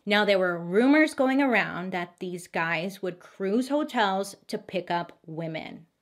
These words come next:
Rumors. Police never disclosed the reason for their suspicions of these two, but on June thirteenth, they would end up both being released without any charges. Meanwhile, on June ninth,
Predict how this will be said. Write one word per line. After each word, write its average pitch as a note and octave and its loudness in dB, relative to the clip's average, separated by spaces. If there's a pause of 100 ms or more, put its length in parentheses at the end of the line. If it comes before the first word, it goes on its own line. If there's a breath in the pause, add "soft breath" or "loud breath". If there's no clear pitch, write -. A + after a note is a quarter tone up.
(340)
Rumors. - -10 (300)
Police A#3+ 0
never G#3 4
disclosed G#3 -2
the E3+ -4
reason F3+ -4
for F#3+ -2
their F3+ -4
suspicions F3+ -8
of E3 -6
these D#3 -12
two, F3+ -4 (500 loud breath)
but G3+ 4
on F#3+ -2
June G3 -4
thirteenth, G#3 -2
they F#3 0
would F3+ 2
end F3 0
up E3+ -4
both E3 -6
being E3+ -6
released E3 -8
without E3+ -6
any D#3+ -10
charges. - -14 (220 soft breath)
Meanwhile, G#3+ 8
on F#3 -2
June F#3+ 0
ninth, F#3+ -2